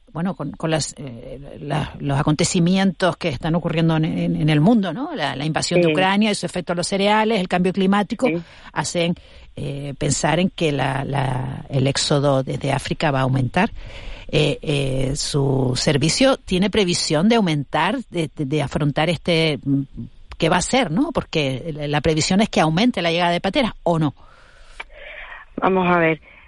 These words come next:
Speaker 2: La, es bastante complicado dar una previsión sobre un, un tema de, de llegada de embarcaciones precarias a Canarias. Eh, incluso los expertos no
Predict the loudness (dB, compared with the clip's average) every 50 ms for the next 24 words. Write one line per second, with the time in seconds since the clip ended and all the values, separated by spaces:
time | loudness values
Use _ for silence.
0 | _ _ _ _ _ _ _ _ _ -20 -20 -8 -2 0 2 2 2 0 -2 -4
1 | -6 -10 -10 -8 -8 -8 -8 -6 -8 -10 -6 -6 -6 -6 -6 -8 -4 -2 -4 -2
2 | 0 0 0 2 2 2 4 4 4 4 2 2 0 -4 -8 -12 -18 -20 _ _
3 | -20 -20 -20 -20 -20 -20 -20 -20 -18 -12 -6 -2 0 0 0 -2 -2 -2 -4 -2
4 | -2 0 0 0 0 -2 -6 -6 -6 -6 -6 -4 -4 -6 -4 -2 -2 0 2 2
5 | 2 4 2 2 2 2 0 0 0 0 0 0 -2 -2 -2 -2 -2 0 0 -2
6 | -4 -6 -10 -14 -20 -20 -20 -20 -20 -20 -20 _ _ -20 _ -20 -20 -20 -20 -18
7 | -18 -14 -6 0 0 2 2 2 2 2 2 2 2 0 2 2 2 2 0 0
8 | 0 0 -2 -2 -2 -4 -4 -6 -8 -10 -12 -6 -2 0 2 2 2 2 2 2
9 | 2 2 2 2 2 2 2 2 2 2 0 0 -2 -4 -4 -4 -4 -4 -4 -2
10 | -4 -6 -4 -4 -4 -2 -2 -2 -4 -2 -2 -2 0 0 2 2 2 2 2 0
11 | -2 -2 -4 -8 -10 -8 -8 -8 -8 -10 -12 -14 -16 -20 _ _ -20 -20 -10 -2
12 | 2 4 4 6 6 4 4 4 2 2 0 -2 _ _ _ -20 -20 -20 -20 -20
13 | -16 _ -10 -8 -6 -4 -4 -4 -2 -2 0 0 2 0 0 -2 -4 -2 -2 -2
14 | -2 0 0 0 0 0 0 -2 -2 -2 -2